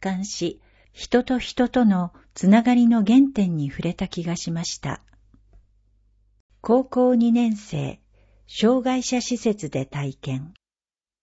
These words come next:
利用者の方々、スタッフの方々がとても親切で、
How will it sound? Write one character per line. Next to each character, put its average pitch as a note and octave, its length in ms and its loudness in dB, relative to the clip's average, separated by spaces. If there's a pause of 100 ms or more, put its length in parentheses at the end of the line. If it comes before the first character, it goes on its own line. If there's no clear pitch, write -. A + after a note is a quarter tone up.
(1000)
利 A3 140 4
用 D#4 160 2
者 B3+ 180 -2
の E3+ 140 -6
方 G3+ 300 -6
々、 E3 420 -8 (320)
ス - 140 -20
タ C#4+ 100 4
ッ C#4+ 40 0
フ - 240 -6
の F3 120 -4
方 A3 300 -4
々 F#3 260 -4
が D#3 160 -6
と E3+ 140 -10
て B3+ 140 -2
も C4 140 4
親 C4+ 280 2
切 G3 320 -8
で、 D#3+ 240 -8